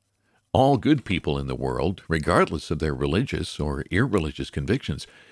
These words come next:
would judge and separate from them. And yet he's telling Christians not to separate from them. It's God's job to judge those outside the church,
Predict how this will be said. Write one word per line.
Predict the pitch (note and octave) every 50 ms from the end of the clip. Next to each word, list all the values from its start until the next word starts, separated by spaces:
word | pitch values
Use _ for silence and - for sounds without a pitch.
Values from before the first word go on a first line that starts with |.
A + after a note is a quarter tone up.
| - _ _ -
would | A#2 B2 B2+ B2+
judge | - - G#2+ F2+ E2+ F#2+ G2+ - -
and | G#2 G2 F#2+
separate | F2 - - C#3 D#3+ D3+ - D#2+ D2 D2 E2+ F#2 -
from | - A2+ G#2+ G#2
them. | A2+ C#3 D#3+ D3 - - - _ _ _ _ _ _ _ _ _ _ _ _ _ _ _ _ _ -
And | E2+ F2 G#2
yet | C3 F3 G#3 -
he's | - - F#3 D3 -
telling | - - C#3 D3 C#3+ A#2
Christians | - - F3 F3 - - - D#2 F2 - - _ _ _ -
not | - F2 A2 C#3+ E3+ F#3 - - - _ _
to | - G2+
separate | F#2+ - - F#2 D#2+ - D#2+ C2 A#1+ B1+ -
from | - - - - -
them. | - - - _ _ _ _ _ _ _ _ _ _ _ _ _
It's | - F2 - - -
God's | - - E2+ E2 F#2 A#2+ C3 B2+ -
job | - - - F2+ D2 C#2 D2 E2 G2+ -
to | - A2+
judge | F#2 - - B2+ D#3 E3+ - -
those | - E2+ D2+ D#2+ G#2 A2 - -
outside | G2+ A#2 - - - - B2+ B2 B2 -
the | A#2
church, | - - - G#2+ C2+ - - - - - -